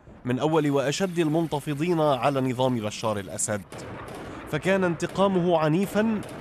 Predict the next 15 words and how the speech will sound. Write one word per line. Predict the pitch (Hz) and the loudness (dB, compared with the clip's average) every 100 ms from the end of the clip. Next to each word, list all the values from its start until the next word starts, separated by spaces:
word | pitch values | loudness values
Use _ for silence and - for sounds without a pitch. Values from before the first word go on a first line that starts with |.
| 135 | 0
ومستمرا، | 202 220 - 185 127 110 104 98 - _ _ - - | 2 2 0 2 2 0 -2 -4 -10 _ _ -20 -4
طوقها | 175 175 147 - 117 120 101 - _ _ | 0 2 0 -2 2 2 2 -4 _ _
وقطع | 127 127 165 156 123 123 | -2 0 -2 0 2 2
عنها | 113 139 131 | 2 2 2
الماء | 127 127 170 190 - | 2 4 4 2 2
والغذاء | 123 113 120 123 165 170 151 | -4 -2 -2 2 2 2 0
والدواء | 131 123 123 127 160 160 - | -4 0 0 2 2 0 -4
والكهرباء، | 127 147 - 151 143 156 175 113 - _ _ _ | -4 -4 -2 0 2 2 2 2 -2 _ _ _
وباتفاقات | 151 160 - 196 190 - 240 220 | 0 2 0 0 0 2 0 0
استسلام | 196 185 - 202 208 196 214 214 202 _ _ _ | -2 -2 0 4 4 4 2 -2 -8 _ _ _
تجمل | 175 156 214 202 180 | -2 2 2 4 4
باسم | 156 190 185 | 2 0 2
المصالحات | 175 156 - 147 139 135 175 185 175 | 2 0 2 2 2 0 0 0 0
والتسويات | 139 - 143 - 143 170 190 165 | 0 0 -4 -4 -2 0 0 2
مرات | 143 160 190 123 - | 0 2 2 2 -2